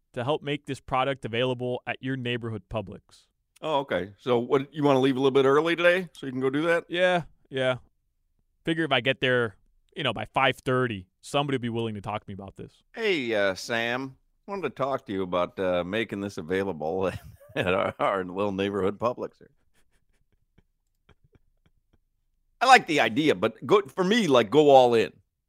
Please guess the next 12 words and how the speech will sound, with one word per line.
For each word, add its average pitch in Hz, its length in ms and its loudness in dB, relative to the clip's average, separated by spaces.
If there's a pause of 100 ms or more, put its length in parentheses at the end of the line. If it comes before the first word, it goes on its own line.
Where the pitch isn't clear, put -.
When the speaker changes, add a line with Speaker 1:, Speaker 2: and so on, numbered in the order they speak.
(120)
Speaker 1:
Mm-hmm. 107 220 -18
Speaker 2:
It's - 200 -20
available 196 540 6
at 180 60 4
every 160 220 2
Publix 127 420 2
in 113 80 -8
South 107 320 -2
Florida, 110 400 0 (300)
and 117 180 -2
here's 180 520 -8
what's 139 260 0